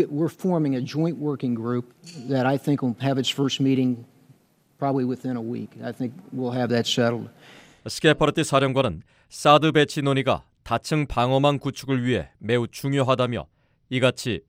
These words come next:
Speaker 2: 강조했습니다. 미국과 한국은 지난 칠일 북한이 장거리 미사일을 발사하자 주한미군의 사드 배치 논의에 공식 착수한다고 발표했습니다. 이후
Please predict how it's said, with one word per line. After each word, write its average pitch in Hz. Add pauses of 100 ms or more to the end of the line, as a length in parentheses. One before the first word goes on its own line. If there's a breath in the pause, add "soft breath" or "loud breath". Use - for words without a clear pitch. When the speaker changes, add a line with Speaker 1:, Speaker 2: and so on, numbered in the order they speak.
Speaker 2:
강조했습니다. 92 (680)
미국과 147
한국은 143
지난 151
칠일 127 (340)
북한이 139
장거리 143
미사일을 135
발사하자 113 (360)
주한미군의 139
사드 139
배치 135
논의에 123
공식 131
착수한다고 127
발표했습니다. 90 (520)
이후 139